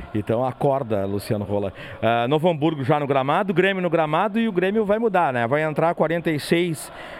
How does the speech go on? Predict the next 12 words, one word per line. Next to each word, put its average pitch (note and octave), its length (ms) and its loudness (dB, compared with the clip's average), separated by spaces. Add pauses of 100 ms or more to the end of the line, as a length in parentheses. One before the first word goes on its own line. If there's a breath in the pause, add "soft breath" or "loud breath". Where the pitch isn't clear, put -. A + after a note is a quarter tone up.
aí D3+ 380 4
o E3 160 2
Isaac A3+ 600 2
e A3 120 2
vai G3+ 240 2
entrar F#3+ 260 0
o G3+ 80 2
trinta F#3+ 320 0
e F#3+ 60 4
oito, F3+ 420 0
o F3+ 220 0
Rodrigues. D3+ 680 -2